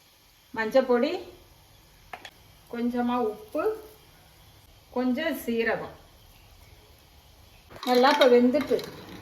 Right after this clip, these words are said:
எப்படி வந்திருக்கு பத்தியாமா? அது வந்து கொழுந்து கீரையா, அப்படியே ஒரு வேக்காட்டுல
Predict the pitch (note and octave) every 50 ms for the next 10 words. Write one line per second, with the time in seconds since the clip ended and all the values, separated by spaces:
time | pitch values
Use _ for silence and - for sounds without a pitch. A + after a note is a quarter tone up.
0 | - - A3+ - - C#4+ C4+ B3 A3 A3 G3+ G3 G3 G3 - G#3 G3+ F#3+ F#3+ F#3
1 | F#3 F#3+ G3+ G#3+ A#3 B3 B3 A#3 G#3 F3+ F3 F#3 G#3 A#3+ A#3+ A3 B3+ - - A3
2 | A3+ B3 C4 C#4+ C#4 C4+ D4 A#3 A3+ A3+ G#3 G3 G3 F#3+ F#3 F#3 F#3 G#3 B3+ C#4
3 | C#4+ C4 G#3 F3+ F3+ F3+ F3 E3+ F3 F3 G3 G#3 A3 A3+ A3 G3 F3 F#3 F#3+ G3
4 | G#3 G#3+ A3+ A#3+ C4 B3 G#3 G#3 G#3+ A#3+ - - C4 B3+ B3 A#3+ B3 C4 C#4